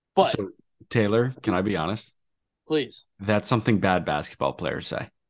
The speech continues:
Speaker 2: That's
Speaker 1: I am
Speaker 2: something
Speaker 1: a
Speaker 2: that,
Speaker 1: horrible
Speaker 2: that's
Speaker 1: player.
Speaker 2: something that I say.
Speaker 1: Do you, do you know my last year of, my last year of, uh, rec basketball, I averaged three points a season?
Speaker 2: Hell yeah, but how many assists? Like, the assist to turnover
Speaker 1: No,
Speaker 2: ratio
Speaker 1: I,
Speaker 2: is probably
Speaker 1: I,
Speaker 2: great.
Speaker 1: no, I don't, I don't think that, that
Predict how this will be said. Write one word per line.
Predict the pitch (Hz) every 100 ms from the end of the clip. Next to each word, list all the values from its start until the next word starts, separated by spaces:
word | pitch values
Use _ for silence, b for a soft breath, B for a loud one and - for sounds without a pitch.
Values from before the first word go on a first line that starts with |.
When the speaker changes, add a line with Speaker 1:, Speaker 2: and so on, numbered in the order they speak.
| _ _ _ _ _ _ _
Speaker 2:
That's | 110 113 -
Speaker 1:
I |
am | 139
Speaker 2:
something | 170
Speaker 1:
a | 127 110
Speaker 2:
that, | -
Speaker 1:
horrible | - 247
Speaker 2:
that's | 127
Speaker 1:
player. | 123
Speaker 2:
something | - 139 147 120
that | 110
I | 101
say. | 98 - - - _ _ _ _ -
Speaker 1:
Do | 196
you, | - 175 180 175
do | 190 - 185
you | 233
know | 247 233
my | 165
last | 147 151 160 165
year | 170
of, | 143 123
my | 135 131
last | 120 127 131
year | 135
of, | 123 107
uh, | 107 113
rec | 107 110 110
basketball, | 113 104 110 127 127 135 -
I | 110
averaged | 98 120 120 117 - -
three | 127 127
points | 123 123 117
a | 113
season? | 113 117 143 143 _ _ _ _ _ _ _
Speaker 2:
Hell | - 113 104
yeah, | 95 82 80
but | 95
how | 117
many | 135 123
assists? | 107 - 123 156 - -
Like, | 139 139
the | 135
assist | - 180 170
to | 135
turnover | 151 139 120 107
Speaker 1:
No, | 151
Speaker 2:
ratio | 143
Speaker 1:
I, | 143
Speaker 2:
is | -
probably | 113 95
Speaker 1:
I, | - 151
Speaker 2:
great. | 151 156
Speaker 1:
no, | 160 147 147
I | 151 156
don't, | 147 -
I | 131
don't | 135 120 -
think | 123 110
that, | 120 110 101
that | 113 113